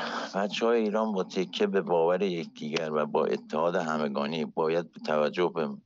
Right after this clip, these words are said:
با توجه به مبارزات کانون‌های شورشی در داخل و یاران خارج از کشور که پیروزی می‌آفرینند، باید سرهای اصلی این هیولای آخوندی را قطع کنیم به امید پیروزی.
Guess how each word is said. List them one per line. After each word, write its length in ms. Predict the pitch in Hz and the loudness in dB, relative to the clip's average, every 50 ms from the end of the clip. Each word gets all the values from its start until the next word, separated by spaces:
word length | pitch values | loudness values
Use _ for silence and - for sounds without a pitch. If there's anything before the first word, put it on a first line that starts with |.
| - | -4
با 140 | - 73 78 | 0 0 0
توجه 380 | - 82 76 76 73 69 95 92 | 2 2 2 2 2 2 0 0
به 140 | 85 87 85 | 0 0 0
مبارزات 760 | 80 78 78 78 73 76 73 71 71 71 80 85 80 - | 0 0 0 2 2 2 2 2 0 0 0 0 0 -2
کانون‌های 580 | - - 78 76 73 71 67 69 73 82 90 90 | -4 -4 -2 -2 -2 -2 -2 -2 0 0 0 0
شورشی 460 | - - - 73 71 71 69 - 90 | -2 -4 -4 -2 -2 -2 -2 -2 -2
در 200 | 82 80 76 71 | 0 2 2 2
داخل 540 | 69 - 73 69 67 - - 78 73 64 - - | 2 0 0 0 0 0 0 -2 -2 -2 -4 -4
و 100 | - 71 | -4 -4
یاران 480 | 71 71 73 69 69 69 76 85 90 85 | -2 0 2 2 2 2 0 0 -2 -2
خارج 300 | - 76 73 76 73 80 | -2 -2 -2 0 0 0
از 180 | 80 76 - | -2 -2 -4
کشور 520 | - - - - - - 76 78 73 67 - _ - - - - - - - - _ _ - | -6 -8 -8 -8 -6 -2 0 0 0 0 -2 _ -20 -20 -20 -18 -18 -20 -20 -20 _ _ -16
که 100 | - - - - - | -16 -14 -14 -12 -8
پیروزی 400 | - 92 82 87 85 76 85 87 | -4 -2 -2 -2 0 0 0 0
می‌آفرینند، 1120 | 85 85 85 80 80 76 - 80 76 76 78 78 82 92 98 95 80 76 78 76 76 - - _ - | 0 2 2 2 2 2 2 2 0 0 0 -2 -2 0 0 0 0 -2 -2 -4 -6 -10 -14 _ -2
باید 340 | - 80 82 85 87 92 90 | 0 0 2 2 2 0 0
سرهای 600 | - - - 82 78 71 71 71 80 87 92 92 | -2 -2 0 0 2 2 0 2 2 2 2 2
اصلی 480 | - 50 58 67 69 - - 73 82 87 | 2 0 0 -2 -4 -6 -6 -4 -2 -2
این 180 | 85 85 82 | -2 -2 -2
هیولای 560 | 80 76 76 73 73 71 71 71 76 82 87 | -4 -4 -2 -2 -2 -2 0 2 2 4 4
آخوندی 680 | 90 - - - 71 69 - - 71 69 69 71 78 85 | 4 2 2 2 0 0 -2 -4 -4 -4 -2 -2 0 0
را 160 | 82 85 85 | 2 0 0
قطع 300 | 71 71 67 64 64 - | 0 0 -2 -2 -4 -6
کنیم 380 | - - 65 64 62 60 - - _ _ _ | -8 -8 -8 -8 -10 -12 -16 -20 _ _ _
به 120 | - 78 76 | -6 -4 -2
امید 380 | 76 73 71 76 82 78 92 | -2 -2 -4 -6 -2 -2 -2
پیروزی. 680 | 85 - - 80 73 65 64 65 62 60 64 67 64 | -2 -2 -4 -8 -8 -8 -8 -10 -12 -10 -10 -10 -10